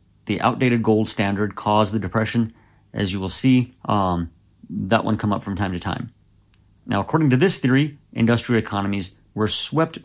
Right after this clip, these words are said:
by a tidal wave of panic as depositors withdrew their money from the banking system, hunkering down and hoarding that money.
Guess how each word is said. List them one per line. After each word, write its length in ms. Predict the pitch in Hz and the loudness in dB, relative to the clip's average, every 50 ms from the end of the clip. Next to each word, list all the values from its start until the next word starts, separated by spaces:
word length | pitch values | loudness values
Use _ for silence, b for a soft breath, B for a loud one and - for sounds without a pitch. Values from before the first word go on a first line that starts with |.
| - - _ | -16 -12 _
by 160 | - 104 98 | -2 0 0
a 100 | 98 95 | 0 -2
tidal 380 | 92 - - - 165 165 139 123 | -4 -6 -4 -2 0 2 2 2
wave 180 | 113 104 98 92 | 2 2 0 0
of 120 | 92 92 | -4 -4
panic 320 | - 107 101 101 98 - | -4 -4 -4 -4 -4 -4
as 100 | - 90 | -6 -6
depositors 600 | 85 90 - - 117 123 117 123 120 117 110 - | -6 -4 -2 0 0 0 0 0 -2 -2 -2 -2
withdrew 340 | 104 113 113 - - 123 117 | -2 -4 -4 -2 0 2 2
their 140 | 107 104 104 | 2 4 4
money 220 | 113 131 131 131 | 4 4 4 4
from 160 | 123 - 117 110 | 2 2 2 0
the 60 | 95 | 2
banking 340 | 90 113 123 127 - 131 117 | 2 2 2 2 2 0 0
system, 420 | - 131 120 - 135 127 131 - _ _ B B B B B B B B B | 0 -2 -2 0 0 0 -2 -2 _ _ B B B B B B B B B
hunkering 340 | - 156 147 156 147 135 123 | 0 2 4 4 6 6 6
down 340 | 120 113 110 107 107 113 113 | 6 6 6 6 4 2 0
and 160 | - 113 107 | 0 0 0
hoarding 380 | 90 - 104 101 98 92 90 90 | 0 0 0 0 0 0 -2 -2
that 160 | 82 - - | -2 -4 -4
money. 220 | - 90 - - | -6 -6 -8 -8